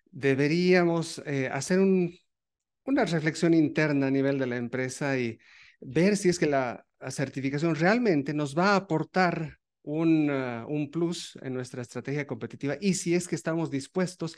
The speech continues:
a asumir ese plus, porque no es solamente un costo monetario, es también todo un costo de reingeniería organizacional a veces y de trastocar muchos aspectos de la empresa y, bueno, quizás en algunos casos no es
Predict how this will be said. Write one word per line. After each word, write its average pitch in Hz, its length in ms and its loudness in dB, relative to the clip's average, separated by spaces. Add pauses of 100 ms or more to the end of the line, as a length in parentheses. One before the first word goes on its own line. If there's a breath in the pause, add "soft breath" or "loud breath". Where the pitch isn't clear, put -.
(160 loud breath)
a 131 180 -2
asumir 156 520 2
ese 127 240 -4
plus, 131 220 -6
porque 123 180 0
no 143 80 6
es 175 80 8
solamente 180 340 8
un 147 60 6
costo 135 240 0
monetario, 185 420 2
es 127 60 -4
también 135 260 -4
todo 170 200 -2
un 170 100 -2
costo 170 460 -4 (420 loud breath)
de 135 300 4
reingeniería 143 760 2
organizacional 131 880 -4
a 165 80 0
veces 165 400 -4
y 139 100 -4
de 123 160 -6 (300 loud breath)
trastocar 139 460 -6
muchos 156 260 -2
aspectos 139 380 -6
de 131 80 -4
la 120 80 -6
empresa 151 520 -4
y, 120 140 -6
bueno, 104 220 -8 (400 loud breath)
quizás 160 320 -4
en 165 80 0
algunos 160 280 0
casos 143 320 -6
no 147 300 2
es 139 400 -4